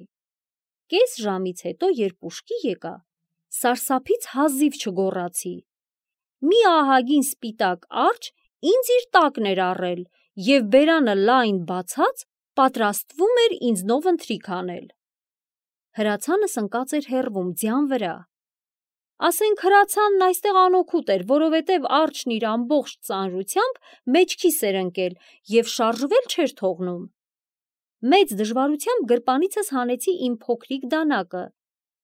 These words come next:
և երկար չմտածելով արջի ետևի ոտքի երեք մատը կտրեցի։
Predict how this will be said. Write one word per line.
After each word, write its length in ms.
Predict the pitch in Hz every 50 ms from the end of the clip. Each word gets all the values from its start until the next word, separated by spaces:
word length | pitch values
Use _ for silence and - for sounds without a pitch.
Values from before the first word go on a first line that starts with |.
| -
և 260 | 196 202 277 294 247
երկար 480 | 247 247 311 330 302 294 - 269 220 185
չմտածելով 840 | - - - 240 254 269 262 294 302 302 - 339 - 370 494 523 508 _ - - - _ -
արջի 420 | - 254 285 294 - - - 494 523
ետևի 420 | 381 330 285 - 302 302 277 381 466
ոտքի 400 | 359 294 277 269 - - - 254 202
երեք 460 | 175 196 254 277 262 254 - 226 -
մատը 320 | - 269 330 403 - 508 480
կտրեցի։ 600 | 427 359 - - 254 247 233 233 - - 185 175